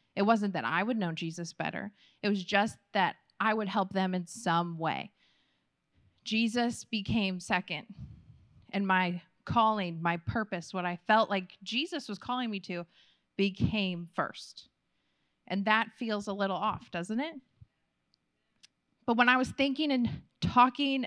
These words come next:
and praying about what am I going to preach <laughs> about on this Sunday that I hoped just somehow we all skipped over. When, <laughs> when Pastor Josh and Pastor Tori told me, I was like, "What?"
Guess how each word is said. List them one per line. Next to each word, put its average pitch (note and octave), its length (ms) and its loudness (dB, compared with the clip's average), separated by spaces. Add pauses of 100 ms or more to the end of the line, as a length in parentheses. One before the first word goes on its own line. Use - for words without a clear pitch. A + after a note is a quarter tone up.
and G3 180 -2
praying C4 600 2
about G#3 340 2 (220)
what B3 260 6
am C4 140 4
I G#3 260 2
going G#3+ 300 0
to G3+ 60 -2
preach G3+ 320 -2
<laughs> - 40 -8
about G3 400 0 (400)
on A3 260 2
this G3+ 220 0
Sunday F#3 300 2
that E3+ 160 2
I F3 100 4
hoped G#3+ 520 -2
just - 280 -6
somehow G#3+ 340 0
we G#3 200 0
all G3 120 0
skipped - 400 -10
over. C#3+ 360 -10 (580)
When, A3+ 240 4 (320)
<laughs> - 300 -6
when A#3 120 4
Pastor A3+ 320 8
Josh G#3+ 240 6
and G3+ 80 2
Pastor F#3 280 4
Tori F3 220 4
told E3+ 180 2
me, E3+ 80 2
I D#3+ 60 2
was D#3+ 100 -2
like, D#3+ 200 0
"What?" A#3 180 0